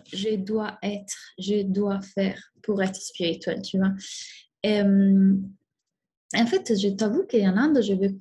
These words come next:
j'ai beaucoup vécu ça. Alors, euh, autant le pays, les gens là-bas, bah oui, ils sont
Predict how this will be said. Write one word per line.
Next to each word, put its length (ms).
j'ai 160
beaucoup 280
vécu 280
ça. 240
Alors, 420
euh, 420
autant 320
le 220
pays, 440
les 140
gens 180
là-bas, 440
bah 300
oui, 260
ils 60
sont 460